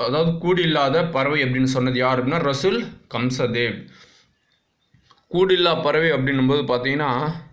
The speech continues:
actually வந்து இந்த குயில் இருக்கு இல்லைங்களா, அதுக்கு வந்து கூடு கட்ட தெரியாது அப்படின்னு தான் நம்ம பார்த்துட்ருக்குறோம். சரிங்களா, இன்னைக்கு ஒ-, குயில் இனம் இருக்கு அப்படின்னா அதுக்கு main காரணமே வந்து காகங்கள் தான். சரிங்களா, Okay, next இங்க வாங்க, ஆறாவது பார்ப்போம். இயன்றவரை பேசுவது போல்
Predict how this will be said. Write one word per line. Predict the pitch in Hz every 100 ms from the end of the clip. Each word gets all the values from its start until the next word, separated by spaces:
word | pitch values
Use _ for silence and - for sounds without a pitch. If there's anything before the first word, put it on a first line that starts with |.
| _ - _ -
actually | - 196 175
வந்து | 165 160
இந்த | 151 131
குயில் | 202 214 175
இருக்கு | 147 135
இல்லைங்களா, | 131 135 160
அதுக்கு | 147 135
வந்து | 156 160
கூடு | 190 185 160
கட்ட | 139 165
தெரியாது | 139 135 131
அப்படின்னு | 123 123 131
தான் | 135
நம்ம | 120 123
பார்த்துட்ருக்குறோம். | 123 127 104 107 120 127 131
சரிங்களா, | 127 127 127 147
இன்னைக்கு | 156 147
ஒ-, | 131 127
குயில் | 175 214 196
இனம் | 180 165 165
இருக்கு | 170 175
அப்படின்னா | 156 160 156
அதுக்கு | 131 135
main | 160 170 165
காரணமே | 135 156 151 160 143
வந்து | 135 135
காகங்கள் | 131 147 131 117 107
தான். | 104 - -
சரிங்களா, | 117 113 107 95 - - - - - 139
Okay, | 131 120 - 127 135
next | 135 143
இங்க | 127 131
வாங்க, | 120 123
ஆறாவது | 135 127 120
பார்ப்போம். | 107 147 165 - - _ _ _ - - 123
இயன்றவரை | 135 196 226 208 190 190 202 202 202 - - 285
பேசுவது | 208 208 208 190 175 170
போல் | 170 190